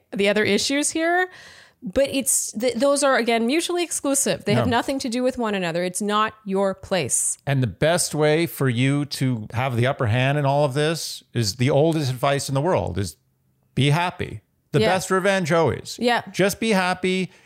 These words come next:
Speaker 2: and let him see that you're happy. That's all you need.
Speaker 1: Yeah.
Speaker 2: And honestly, like, none of your friends care. None of your friends care.
Speaker 1: Yeah.
Speaker 2: You're just, you're just gonna complicate the stew with your friends by telling them he, that he was gay, and you're gonna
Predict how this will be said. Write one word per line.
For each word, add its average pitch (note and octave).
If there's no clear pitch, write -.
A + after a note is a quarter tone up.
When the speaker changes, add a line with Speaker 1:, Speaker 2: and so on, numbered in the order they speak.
Speaker 2:
and C#3
let F3
him F3
see D3+
that C3+
you're B2
happy. A2+
That's F#3+
all A#2+
you F#2+
need. F2+
Speaker 1:
Yeah. F#3+
Speaker 2:
And E3
honestly, E3+
like, C3
none D#3+
of F3+
your D#3+
friends B2
care. G#2+
None G3
of A3+
your G#3+
friends F#3+
care. F#3+
Speaker 1:
Yeah. E3+
Speaker 2:
You're E3
just, G#3+
you're F3
just G3+
gonna F3+
complicate G3
the F3
stew F3
with D#3+
your C#3
friends F3+
by F3
telling F3
them F3
he, F3
that E3+
he E3+
was D#3+
gay, D#3+
and D3+
you're E3
gonna D3+